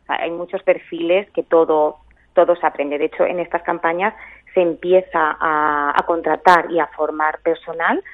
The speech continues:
para que sean lo, para que seamos lo máximo productivos en los días clave, eh, en algunos casos con uno, con un mes o mes y medio de antelación.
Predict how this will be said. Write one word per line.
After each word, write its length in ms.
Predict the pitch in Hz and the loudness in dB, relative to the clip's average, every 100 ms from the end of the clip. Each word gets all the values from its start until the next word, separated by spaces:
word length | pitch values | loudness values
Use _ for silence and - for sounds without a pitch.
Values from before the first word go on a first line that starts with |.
| - - - | -20 -10 2
para 220 | 170 156 | 4 4
que 100 | 160 | 2
sean 140 | 180 175 | 2 2
lo, 260 | 165 - | 2 -2
para 180 | - 135 | -6 -6
que 120 | - | -6
seamos 240 | - 170 160 | 0 2 2
lo 80 | 139 | 2
máximo 380 | 170 190 165 | 0 2 2
productivos 640 | 160 165 156 - 202 151 - _ _ - | 4 2 2 0 4 4 2 _ _ -6
en 140 | 170 | 2
los 180 | 165 156 | 2 2
días 240 | 160 160 - | 2 2 2
clave, 500 | 175 160 185 233 233 | 4 4 6 2 2
eh, 560 | - 165 156 147 143 147 | 2 4 4 4 2 0
en 140 | 160 147 | -2 -4
algunos 360 | 147 151 165 | -4 -4 -4
casos 320 | - 165 220 | -2 -4 -4
con 220 | - 170 165 | -2 -2 0
uno, 300 | 175 214 - | -2 -2 -4
con 160 | - 160 | -6 -4
un 80 | |
mes 240 | 170 196 254 | 0 0 0
o 60 | |
mes 180 | 190 165 | -4 -4
y 40 | 180 | 0
medio 240 | 170 180 | 2 2
de 60 | 151 | 0
antelación. 580 | 143 139 135 170 147 | 2 0 0 -2 -2